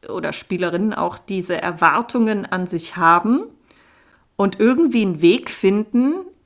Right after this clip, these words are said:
ihr, ihren aktuellen Leistungsstand mit dem wieder in Verbindung zu bringen und nicht vielleicht auch zu viel von sich zu verlangen und darüber dann,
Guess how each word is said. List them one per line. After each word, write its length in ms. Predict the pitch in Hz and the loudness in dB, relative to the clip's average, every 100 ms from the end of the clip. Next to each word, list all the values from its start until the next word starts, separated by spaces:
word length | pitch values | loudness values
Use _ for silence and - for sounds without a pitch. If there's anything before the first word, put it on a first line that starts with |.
| _ | _
ihr, 600 | 196 185 185 175 170 - - _ _ _ _ _ _ _ _ _ - - | -2 4 4 4 0 -6 -16 _ _ _ _ _ _ _ _ _ -20 -18
ihren 720 | - - 196 185 175 175 - - - | -12 -4 -2 0 -2 -6 -10 -12 -8
aktuellen 800 | 233 - - 214 190 190 175 165 | -8 -6 -4 -2 -2 -2 -4 -4
Leistungsstand 1300 | 165 190 233 - 240 - - - 196 240 415 - - | 0 2 0 -4 -6 -6 -8 0 0 0 -4 -14 -12
mit 300 | 202 185 185 | -6 -6 0
dem 380 | 196 240 254 240 | 2 2 2 0
wieder 280 | 208 226 151 | -2 -2 -2
in 140 | 190 | -4
Verbindung 600 | 185 190 190 214 196 175 | -6 -6 0 2 2 -2
zu 200 | - 160 | -8 -8
bringen 480 | - 170 165 - - _ _ _ | -6 -6 -6 -10 -14 _ _ _
und 240 | 185 180 | -6 -2
nicht 360 | 202 226 233 - | 2 2 2 -8
vielleicht 440 | - - 190 190 | -10 -2 -2 -2
auch 100 | 180 | -6
zu 180 | - - | -8 -8
viel 320 | 180 214 226 | -6 -2 -2
von 180 | 262 220 | -2 -4
sich 220 | 196 190 | -4 -6
zu 120 | - 190 | -6 -6
verlangen 640 | 180 165 170 185 247 262 | -4 -2 -2 0 0 0
und 220 | 196 180 | -2 -2
darüber 540 | 170 180 185 185 196 185 | 2 2 0 -2 0 -2
dann, 320 | 180 170 | -4 -6